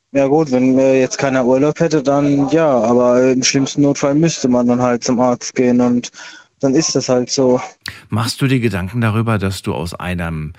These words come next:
Speaker 2: aus einem Schmerz, der quasi gerade temporär ist, ich meine, das ist ein Signal von deinem Körper,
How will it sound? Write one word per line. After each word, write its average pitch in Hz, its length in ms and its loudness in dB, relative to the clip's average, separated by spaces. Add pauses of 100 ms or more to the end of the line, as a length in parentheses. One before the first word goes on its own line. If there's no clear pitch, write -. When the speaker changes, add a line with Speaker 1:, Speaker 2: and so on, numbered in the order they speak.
(360)
Speaker 2:
aus 90 140 -8
einem 87 280 -6
Schmerz, 104 520 -4
der 87 140 -6
quasi 82 340 -10
gerade 85 340 -8
temporär 87 500 -6
ist, 78 80 -12
ich 78 100 -14
meine, 120 120 -4
das 147 100 -10
ist 151 120 -12
ein 117 100 -2
Signal 101 400 -6
von 123 180 -6
deinem 90 260 -6
Körper, 95 480 -10